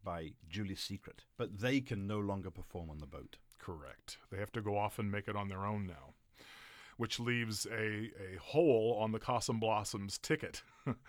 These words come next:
Speaker 2: which Magnolia is reluctant to fill, uh, to some degree, because Julie was a very, very close friend of hers. But Captain Andy, he's, he's found Gaylord Ravenel, this, this dashing,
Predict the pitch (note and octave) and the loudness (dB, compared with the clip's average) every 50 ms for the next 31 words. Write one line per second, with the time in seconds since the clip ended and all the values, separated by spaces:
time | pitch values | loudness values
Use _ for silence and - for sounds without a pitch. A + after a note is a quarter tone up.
0 | - - - - - - - - - A2 A2 A2+ A2 A2 - - - - - - | -14 -12 -12 -10 -10 -12 -10 -8 -4 0 2 4 4 4 4 4 4 4 2 2
1 | G#2+ A#2+ A2+ A#2 A2+ A#2 B2 C#3+ E3 E3 C3+ A#2+ A2+ G#2+ A2 A2+ - - C3 A#2 | 2 2 2 4 4 4 4 6 6 6 6 6 6 6 4 2 0 0 -2 0
2 | G2+ A#2 A#2+ A2+ A2+ C3 E3+ F3+ - - D#3+ A#2+ - - - - A#2+ - - - | 0 2 2 4 8 8 8 8 6 4 2 2 2 -2 -4 -4 -4 -2 0 2
3 | B2 A#2 A2+ A#2 A#2 - - - - - - - - - - - C3 A#2+ - D3+ | 4 4 6 4 2 0 -4 -8 -8 -8 -8 -10 -14 -12 -6 -4 -2 0 2 4
4 | C3 B2 B2 A2+ G#2+ A#2 A#2 A2+ A#2+ - B2 A#2 G#2+ F#2 G#2 B2+ C3+ B2+ A#2+ A2 | 4 4 2 2 2 2 2 2 0 0 -2 -2 0 0 0 2 2 2 2 2
5 | G#2 G#2 G2 A2 G2 G2 F#2+ A#2+ C3 C3 B2 A#2 G#2+ G2 F#2 A#2+ A#2+ A#2+ A2+ G#2+ | 0 0 -2 -2 -4 -2 2 4 6 6 6 6 2 2 2 2 2 2 2 0
6 | - - A#2+ G#2 G2 - - - A2 G2+ G2+ G2+ F2 D#2 E2+ D#2+ B1 B1 - - | 0 -2 -2 0 0 -2 -2 0 0 0 0 -2 -4 -6 -10 -12 -12 -8 -8 -8
7 | - - - - - - - - - - - - - - A#2+ A2 A2 - - - | -8 -8 -12 -20 -20 -20 -18 -18 -18 -18 -20 -12 -2 2 4 4 4 2 0 -4
8 | - - A#2+ A2+ A#2 A#2 A#2 A#2 A#2+ B2 B2 A#2+ A#2 A#2 A2 - - - - - | -2 0 0 0 2 0 2 2 2 2 2 2 0 0 -2 -4 -10 -18 -20 -20
9 | - - - - - - - - - - - - - B2 A2 - - A#2+ G#2+ - | -20 -20 -20 -20 -20 -20 -20 -20 -20 -20 -10 -4 -2 -2 0 0 -2 -2 0 4
10 | - C#3 C#3+ D#3 D3+ C3 C#3 C#3+ C#3+ C3+ C3 B2+ A2+ B2 C3 C3+ C#3+ C3+ B2+ B2 | 4 6 6 6 6 6 6 6 8 8 6 6 6 6 6 8 8 8 6 6
11 | A#2+ A#2+ C3 C3 A#2+ A#2 - - - - A2+ A2 - - G#2 A#2 B2 B2 - - | 6 6 4 4 2 0 0 -2 -2 -2 -4 -4 -4 -2 0 2 2 2 2 2
12 | C3+ B2 A#2 A#2 A#2 A2+ A2 | 2 2 2 2 2 0 -2